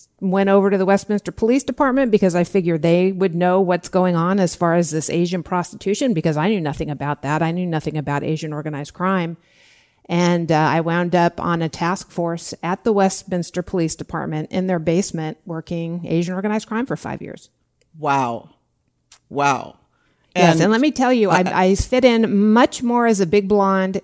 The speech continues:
Speaker 1: in Germany than I did in
Speaker 2: <laughs> I
Speaker 1: Little
Speaker 2: was,
Speaker 1: Saigon.
Speaker 2: I was gonna say, I mean, a-, and you also, you kind of defy the stereotype of the classic F B I agent, other than you have perfect posture. I
Speaker 1: Oh.
Speaker 2: mean, <laughs> it's,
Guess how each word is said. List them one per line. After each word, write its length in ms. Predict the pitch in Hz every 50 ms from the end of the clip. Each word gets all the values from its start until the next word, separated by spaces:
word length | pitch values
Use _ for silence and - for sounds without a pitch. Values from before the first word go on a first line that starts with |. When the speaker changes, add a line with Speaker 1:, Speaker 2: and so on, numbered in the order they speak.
| -
Speaker 1:
in 460 | 185 180 175 170 165 165 165 170 170
Germany 520 | 160 190 214 226 214 190 175 165 160 160 156
than 240 | - - 175 170 170
I 160 | 170 - -
did 360 | - - 165 165 - - -
in 60 | - 175
Speaker 2:
<laughs> 80 | 175
I 40 | -
Speaker 1:
Little 80 | 151 156
Speaker 2:
was, 120 | 135 -
Speaker 1:
Saigon. 440 | - 151 147 131 - - - 320 - -
Speaker 2:
I 120 | 240 240
was 180 | 247 254 196 131
gonna 240 | - 254 220 208
say, 460 | 208 - 320 330 - - 175 151 - - 240 302 285 277 285 269 - -
I 220 | - 185 185 185
mean, 380 | 185 185 180 175 170 170 160 - - _ -
a-, 200 | - 202 - -
and 120 | 240 240
you 140 | 247 254 254
also, 760 | 262 269 294 302 - - 254 220 202 196 196 196 202 - - _ _ _ - -
you 200 | 214 202 233 226
kind 260 | - - 240 240 233
of 100 | 220 160
defy 380 | 202 185 - - 185 185 185
the 140 | 185 156 165
stereotype 800 | - - - - 175 175 180 175 165 160 151 - - 151 143 -
of 100 | 147 127
the 80 | 131 143
classic 480 | - - 143 139 139 - 135 135 -
F 160 | 139 131 - -
B 100 | 143 131
I 140 | 143 156
agent, 400 | 160 160 139 127 131 - 135 127 - -
other 180 | 160 170 170
than 160 | 147 170 151
you 120 | 147 147 170
have 340 | 160 139 139 139 - - -
perfect 440 | - - 180 175 - 170 - -
posture. 560 | - - 165 175 175 - - - 143 104 127 - - - - - - - - -
I 140 | 214 220
Speaker 1:
Oh. 20 | 165
Speaker 2:
mean, 320 | 165 160 160 156 151 190 -
<laughs> 20 | - 226 277 - 226 254 247 - - 180 233 214 - - - 247 302 285 247 156 -
it's, 300 | - 196 226 - - -